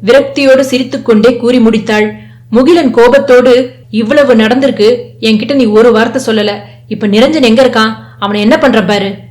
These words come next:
என்று கோபமாக கத்த, அபர்ணா, "முகி, அவர் இப்ப இங்க இல்ல. நிரஞ்சன் அந்த பொண்ணையே கல்யாணம் பண்ணிக்கிட்டு வெளிநாட்டுக்கு போறதா சொன்னாரு. எனக்கும் அவருக்கும் டைவர்ஸ் ஆகி மூணு மாசம் ஆச்சு" என்று அவள் கூறியவுடன் முகிலன் அவளை ஏமாற்றத்துடன் பார்த்தான்.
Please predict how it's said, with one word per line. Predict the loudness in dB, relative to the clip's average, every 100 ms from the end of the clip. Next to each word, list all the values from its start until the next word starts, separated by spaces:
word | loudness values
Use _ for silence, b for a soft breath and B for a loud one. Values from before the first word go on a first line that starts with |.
| -6
என்று | -2 0 0
கோபமாக | 0 2 2 2 0
கத்த, | -2 -4 0 0 0 -6 -14 -10
அபர்ணா, | -4 -2 0 -2 -2 -6 -16 -6
"முகி, | -4 0 0 -2 -6 -14 -10
அவர் | -4 -2
இப்ப | 0 -2
இங்க | 0 0
இல்ல. | 0 -2 -4 -12 -20 -6
நிரஞ்சன் | 0 0 2 0
அந்த | 0 0
பொண்ணையே | 0 2 2
கல்யாணம் | 0 0 0 0
பண்ணிக்கிட்டு | 0 -2 -2 -2 -2 -8 -4
வெளிநாட்டுக்கு | 0 0 0 -2
போறதா | -2 -2 -2 -2
சொன்னாரு. | 0 0 0 -4 -8 B B -8
எனக்கும் | -2 -2 0 0
அவருக்கும் | 0 0 0
டைவர்ஸ் | 0 0 0
ஆகி | -2 -2
மூணு | 0 0
மாசம் | 0 0 -2
ஆச்சு" | -6 -4 -6 -8 B B
என்று | -2 0 2
அவள் | 0 -2
கூறியவுடன் | -2 -2 0 2 2 0 -2 B B
முகிலன் | -2 0 2 2
அவளை | 0 0 0
ஏமாற்றத்துடன் | 0 0 -2 -4 -2 -2 -2
பார்த்தான். | -4 -6 -6 -6 -6